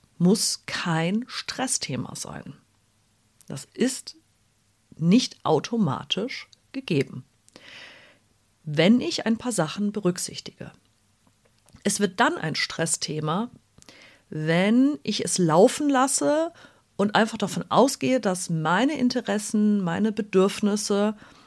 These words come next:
auf den Hund so überspringen. Also ich möchte jetzt, sagen wir mal, ganz entspannt spazieren gehen, ich möchte meinen Gedanken nachgehen,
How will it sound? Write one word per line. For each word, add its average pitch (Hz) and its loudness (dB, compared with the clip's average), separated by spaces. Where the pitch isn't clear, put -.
auf 190 2
den 185 0
Hund 233 2
so 190 -4
überspringen. 147 0
Also 160 -2
ich 170 -2
möchte 208 2
jetzt, 180 -4
sagen 185 0
wir 185 0
mal, 180 0
ganz 214 2
entspannt 185 0
spazieren 226 2
gehen, 196 0
ich 180 -8
möchte 175 -6
meinen 202 -4
Gedanken 196 -2
nachgehen, 190 -2